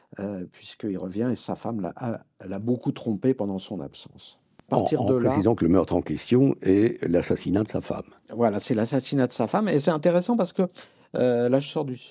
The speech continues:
Speaker 1: du, du synopsis. C'est intéressant parce que c'est un film qui tient, qui, qui, qui, qui, qui, qui s'intéresse au contexte, c'est-à-dire la Seconde Guerre mondiale, euh, qui s'intéresse au retour des, des combattants,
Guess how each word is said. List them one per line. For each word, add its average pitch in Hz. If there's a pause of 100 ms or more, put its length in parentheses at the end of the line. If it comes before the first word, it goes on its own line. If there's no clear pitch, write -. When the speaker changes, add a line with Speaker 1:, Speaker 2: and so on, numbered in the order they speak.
Speaker 1:
du, 120
du 110
synopsis. 117 (280)
C'est -
intéressant 156
parce 180
que -
c'est 156
un 147
film 147
qui 131 (140)
tient, 165 (540)
qui, 135
qui, 139
qui, 135
qui, - (360)
qui, - (600)
qui -
s'intéresse 185
au 139
contexte, -
c'est-à-dire 104
la 98
Seconde 101
Guerre 92
mondiale, 95 (560)
euh, 104
qui 147
s'intéresse 156
au 143
retour 170
des, 127 (120)
des 123
combattants, 123